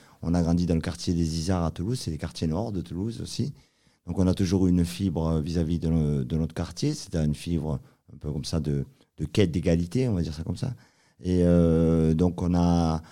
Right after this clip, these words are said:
c'est comme ça finalement qu'on a commencé à faire de la musique en fait. L'histoire, euh, de Zebda, c'est, c'est pas Zebda qui a,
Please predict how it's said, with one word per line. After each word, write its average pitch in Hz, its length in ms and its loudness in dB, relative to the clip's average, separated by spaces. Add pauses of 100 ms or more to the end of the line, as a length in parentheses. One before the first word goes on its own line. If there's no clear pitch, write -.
(200)
c'est - 160 -2
comme 98 180 2
ça 117 140 2
finalement 107 340 4
qu'on 107 120 2
a 92 80 2
commencé 95 300 0
à - 20 2
faire 98 160 0
de 92 60 0
la 92 80 2
musique 95 340 0
en 78 100 -4
fait. 101 360 -6 (340)
L'histoire, 110 720 8
euh, 92 240 6
de 87 260 4
Zebda, 98 520 4
c'est, 92 320 0 (300)
c'est - 180 -2
pas 123 180 6
Zebda 110 440 4
qui 110 100 -2
a, 98 60 0